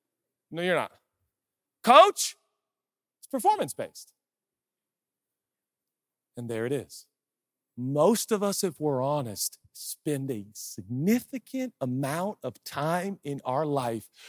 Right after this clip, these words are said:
relating to the divine, whoever it is, through performance. Some of you, the reason you want nothing to do with the divine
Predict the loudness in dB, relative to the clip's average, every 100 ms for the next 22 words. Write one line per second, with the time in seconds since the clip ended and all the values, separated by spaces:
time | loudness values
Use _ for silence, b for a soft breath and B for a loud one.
0 | B B -2 0 2 2 2 2 0 0
1 | -2 -4 -2 -2 -2 0 -2 -2 -6 -8
2 | -6 -6 -4 -2 -2 0 -2 -2 _ _
3 | _ _ _ _ _ -6 -2 -2 -2 -8
4 | -16 _ _ _ _ _ _ _ _ _
5 | _ -6 -4 -2 -4 -6 -8 -12 -16 -20
6 | -20 _ _ _ _ _ _ _ _ B
7 | B B 2 4 4 4 2 2 4 4
8 | 4 2 2 0 -2 -2 0 -2 0 -2
9 | -2 -2 -4 -4 -8 -4 -2 0 0 -2
10 | -2 -2 -2 0 0 0 -2 -6